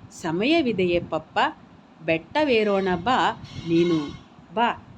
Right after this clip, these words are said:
ನಾನು ನೀನು ಹೋಗ್ಬಿಟ್ಟು ಆ ಬೆಟ್ಟವನ್ನ ಹತ್ತೋಣ. ಆ ಹ-, ಬೆಟ್ಟ ಹತ್ತದ್ಮೇಲೆ ಅಲ್ಲಿಂದ ಮುಟ್ಟೋಣ ಆಕಾಶ ಚಂದ್ರನನ್ನು."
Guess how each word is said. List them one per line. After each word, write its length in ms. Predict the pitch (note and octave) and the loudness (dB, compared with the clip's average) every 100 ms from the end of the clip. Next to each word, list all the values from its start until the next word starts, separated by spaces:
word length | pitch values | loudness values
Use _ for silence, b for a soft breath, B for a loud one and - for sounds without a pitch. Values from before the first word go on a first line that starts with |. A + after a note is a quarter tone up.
| F3+ | -4
ನಾನು 260 | F3+ A3 | -2 0
ನೀನು 320 | G#3+ G#3 G#3 G3+ | 0 -2 -2 -2
ಹೋಗ್ಬಿಟ್ಟು 720 | F#3 F#3+ F#3+ G#3+ D#4+ G#3 - - - | -2 -4 -2 -4 -2 -4 -4 -16 -8
ಆ 80 | F3 | -8
ಬೆಟ್ಟವನ್ನ 640 | E3 D#3+ - D4 C4+ G#3 A#3+ | -4 -6 -4 -2 0 -2 -2
ಹತ್ತೋಣ. 500 | C4+ G3+ - F3+ E3+ D#3+ D3 - - - - | -4 -8 -4 -4 -2 -4 -6 -16 -20 -20 -4
ಆ 100 | F#3+ | -4
ಹ-, 160 | G#3 - | -2 -4
ಬೆಟ್ಟ 320 | F#3 F#3 - D#4+ | -2 -2 0 -2
ಹತ್ತದ್ಮೇಲೆ 920 | C#4 C4 - G#3 F#3+ A#3 D4+ G#3 B3 B - - | 0 -4 -2 -2 0 2 4 2 0 B -18 -2
ಅಲ್ಲಿಂದ 480 | G#3 D4 F4 D#4 C4 | 2 4 4 4 4
ಮುಟ್ಟೋಣ 600 | G#3+ G3+ A3+ - C4+ A3+ B3+ G#3+ - - - | 2 -2 -4 0 2 4 2 0 -6 -16 -12
ಆಕಾಶ 640 | D#3 A#3 - A#3 F3+ - C4 - - - | -6 -6 -2 -2 -2 -2 -4 -4 -16 -18
ಚಂದ್ರನನ್ನು." 800 | - D#3+ F#3+ C4 A#3 E3 D#3+ E3 | -10 -6 -4 -4 -2 -2 -2 -2